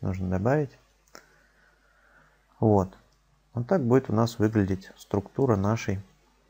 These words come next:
а, мультилинии. Теперь нажимаем кнопку "Установить" в качестве стандартного стиля и вводим команду M L мультилиния. И начинаем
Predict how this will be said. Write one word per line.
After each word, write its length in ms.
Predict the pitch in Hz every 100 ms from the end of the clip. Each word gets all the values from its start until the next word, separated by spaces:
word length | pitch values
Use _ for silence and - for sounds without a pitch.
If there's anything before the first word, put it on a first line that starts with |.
| _ _ _ _ _ _ _ _ _ _ _ _ _ _ _ _ _ - -
а, 240 | 123 101 98
мультилинии. 680 | 117 120 117 104 90 90 92 _ _
Теперь 400 | - 120 110 95
нажимаем 400 | 107 107 123 107
кнопку 320 | 87 107 92 110
"Установить" 600 | - 110 95 95 139 - _
в 20 |
качестве 360 | 127 123 - -
стандартного 600 | - 131 123 123 117 107
стиля 400 | - 120 107 101 - - - - - - -
и 140 | - 180
вводим 420 | 127 143 135 127 - _ _
команду 560 | - 98 107 117 104 101 - _ -
M 200 | 98 101
L 240 | 110 104 _ _ _ _ _ _ - _ _ _ _ _ _ _ _ _ _ _ _
мультилиния. 680 | 107 110 - 104 101 90 90 - _ _ _ _ _ _ _ _ _ _ _ _ -
И 100 | 151
начинаем 680 | 143 123 110 107 113 107